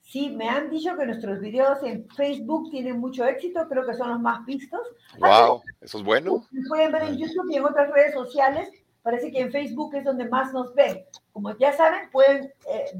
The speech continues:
Speaker 1: vernos, eh, en vivo y, y luego me-, luego en los programas grabados. El día de hoy creo que no-, quieren empezar con testimonios. Nosotros tenemos personas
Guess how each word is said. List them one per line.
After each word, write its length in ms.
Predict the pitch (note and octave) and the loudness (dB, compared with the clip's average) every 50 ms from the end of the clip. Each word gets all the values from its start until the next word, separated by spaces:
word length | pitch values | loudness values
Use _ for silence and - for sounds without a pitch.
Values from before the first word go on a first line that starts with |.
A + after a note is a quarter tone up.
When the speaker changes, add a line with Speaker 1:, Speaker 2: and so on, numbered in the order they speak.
| F3+ - - | -14 -14 -4
Speaker 1:
vernos, 380 | G3 A#3 C4 C4 B3+ C#4+ C#4+ - | 2 2 2 4 4 0 -2 -2
eh, 340 | - - A3 G#3 G3+ G3+ - - | -4 -6 -6 -4 -4 -6 -6 -6
en 180 | G#3 G#3 G#3+ | -6 -6 -2
vivo 240 | - E4 F#4 G4 G4+ G4 C#4 | 0 0 0 2 2 0 0
y, 220 | C4 A#3 A#3 A3+ - A#3 | 0 -4 -6 -8 -10 -8
y 20 | A3 | -4
luego 320 | A3+ A#3+ B3+ B3 C4 C4 | 0 0 2 4 2 2
me-, 200 | B3 B3 A#3+ - - | 0 -2 -6 -8 -6
luego 300 | A#3 B3 C4+ C#4 D4 C#4+ | 2 4 6 6 6 4
en 60 | C#4 A3+ | 0 0
los 180 | G3+ F#3 - - - _ | -4 -6 -10 -16 -20 _
programas 420 | - G3 G3+ G3+ G#3+ A3 A#3+ C4 B3+ | -10 -8 -2 -2 0 0 0 -2 0
grabados. 460 | A#3+ G3+ G3 F#3+ F#3 E3 - - - _ _ _ _ _ _ _ _ _ _ _ | 2 4 4 6 4 4 2 -2 -8 _ _ _ _ _ _ _ _ _ _ _
El 180 | - C4+ C4 C4+ | -2 -2 -2 4
día 120 | F#4 B4+ C#5+ B4 G#4 | 6 8 8 10 10
de 80 | E4+ | 10
hoy 120 | F4 F#4+ F#4 - - | 10 10 6 -2 -2
creo 640 | - E4+ F4 G4 G#4+ G#4+ G4+ G#4 G#4 G#4 G#4 - _ _ _ - - _ _ | -2 0 0 2 2 2 2 2 0 -2 -10 -16 _ _ _ -20 -20 _ _
que 220 | - D#4+ D4 C#4+ B3 | -4 -2 -2 0 -2
no-, 320 | A#3+ B3+ B3+ B3+ - - | -2 -6 -6 -8 -12 -8
quieren 320 | - D#4+ F4 F#4+ G4 G4 | -4 -4 -2 -2 -4 -6
empezar 480 | F#4 F4 - B3 A#3 A#3+ D4 D#4 D#4+ D#4+ | -8 -2 -2 -2 0 2 2 0 2 0
con 180 | F4 E4+ E4+ E4+ | 0 -2 -2 -4
testimonios. 720 | D4+ B3+ A#3 - A#3 G#3+ G#3+ A#3+ A#3 G#3+ G3 G3 F#3+ - | -8 -10 -10 -10 -10 -8 -6 -6 -6 -6 -8 -12 -12 -12
Nosotros 380 | G#3 G#3+ C4 F4+ F4+ A4+ B4+ - | -10 -6 -6 -4 -2 -2 -2 -2
tenemos 360 | - E4+ C#4+ C#4+ D#4 D#4+ - - | -2 -2 -2 0 -2 -2 -4 -6
personas 500 | - G#3+ - C#4 C#4 C#4 C#4 D4 D4 | -12 -4 0 0 2 2 2 -2 -2